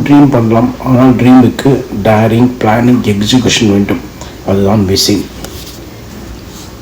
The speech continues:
எப்போதுதான்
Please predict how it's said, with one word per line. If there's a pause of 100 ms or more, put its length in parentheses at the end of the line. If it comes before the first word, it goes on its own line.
(1800)
எப்போதுதான்